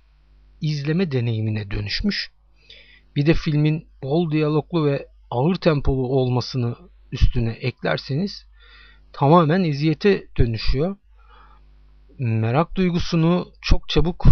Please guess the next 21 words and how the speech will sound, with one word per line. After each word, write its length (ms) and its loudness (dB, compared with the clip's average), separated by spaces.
kaybediyor, 760 2
tempoyu 560 -4
çok 260 -10
çabuk 280 -6
kaybediyor. 640 -2
Akıcılık 760 -6
zaten 800 -4
hiç 200 -8
vaat 220 -2
ettiği 340 -12
bir 60 -12
şey 280 -12
değil. 200 -10
Eski 380 -6
usul 460 2
dram, 400 0
gerilim, 580 2
suç 400 6
ka-, 440 8
e, 720 -4
karmasına 720 0